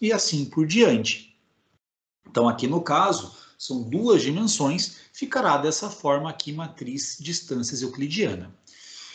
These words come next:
Nós vamos ter, então, um método que o objetivo é calcular as distâncias euclidianas entre cada um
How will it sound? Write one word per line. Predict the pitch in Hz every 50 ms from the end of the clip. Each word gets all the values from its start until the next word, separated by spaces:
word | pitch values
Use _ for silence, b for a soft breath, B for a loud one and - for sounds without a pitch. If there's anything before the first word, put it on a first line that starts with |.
| B B B
Nós | 302 294 294
vamos | 339 349 247
ter, | - - 240
então, | 220 220 202 - - 190 190
um | 220 277 285
método | 247 175 160 165 208 220 190 160 - - 107 110 120
que | 120 -
o | 202
objetivo | 196 214 202 220 233 214 - - - - 139 113 98 95 98 110
é | 120
calcular | 117 - - 180 202 - - - 240 214 165 131 113 107 101
as | 104 104 104
distâncias | 98 117 117 - - - 127 120 113 - 117 113
euclidianas | 117 113 117 120 120 110 107 113 110 101 95 87 87 85 - - - _ _
entre | 170 185 202 208 208 - 175 175
cada | 170 - - 190 214 247 285 269 233 233 185 160 147
um | 135 127 117 101 98